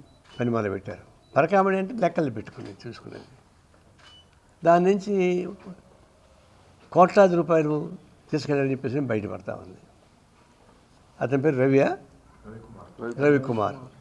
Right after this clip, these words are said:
Speaker 1: అంటే దాదాపు ముప్పై ఏళ్ళుగా దానిలో పనిచేస్తున్నాడు.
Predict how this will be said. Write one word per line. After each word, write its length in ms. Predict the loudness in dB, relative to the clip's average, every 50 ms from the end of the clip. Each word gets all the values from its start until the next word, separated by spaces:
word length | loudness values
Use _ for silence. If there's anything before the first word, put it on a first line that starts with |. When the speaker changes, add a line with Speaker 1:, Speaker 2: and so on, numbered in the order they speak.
| _ -20 _ _ _ _ -20 -20 _ _ _ _ _ -4
Speaker 1:
అంటే 200 | -4 0 0 0
దాదాపు 340 | 4 4 6 6 6 4 4
ముప్పై 340 | 2 -2 0 2 4 4
ఏళ్ళుగా 300 | 4 4 4 4 4 4
దానిలో 300 | 4 6 4 4 4 2
పనిచేస్తున్నాడు. 840 | 0 0 -2 0 0 0 -2 -2 -4 -6 -8 -6 -6 -6 -6 -8 -10